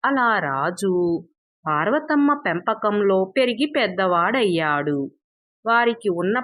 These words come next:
పొలంలోనే వ్యవసాయం చెయ్యసాగాడు. ఒకరోజు రాజు, రవి పొలంలో మధ్యాహ్నం వేళ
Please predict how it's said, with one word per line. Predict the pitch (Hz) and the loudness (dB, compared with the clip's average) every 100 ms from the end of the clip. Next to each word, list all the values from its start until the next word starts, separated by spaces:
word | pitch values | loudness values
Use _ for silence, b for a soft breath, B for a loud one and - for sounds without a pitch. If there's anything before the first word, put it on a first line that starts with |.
| 208 | -2
పొలంలోనే | 180 202 233 226 208 190 180 | -2 0 2 2 2 0 -2
వ్యవసాయం | 180 208 196 185 175 170 165 | -2 0 -2 -2 -2 -2 -2
చెయ్యసాగాడు. | 165 160 160 160 247 247 196 151 147 139 139 135 127 - - 175 | -2 -4 -4 -2 -2 -2 -2 -2 -4 -4 -4 -6 -8 -16 -10 -6
ఒకరోజు | 170 160 147 165 240 247 233 220 | -2 -2 0 0 0 0 0 2
రాజు, | 202 147 151 214 277 302 | 2 0 0 0 0 0
రవి | 254 190 190 185 180 - - | 0 0 -2 -4 -6 -10 -4
పొలంలో | 156 180 269 269 247 247 | -2 0 2 2 2 2
మధ్యాహ్నం | 214 156 170 202 214 214 214 214 | 0 -2 -2 -2 -2 -2 -2 -2
వేళ | 180 165 160 160 160 | 0 0 0 0 0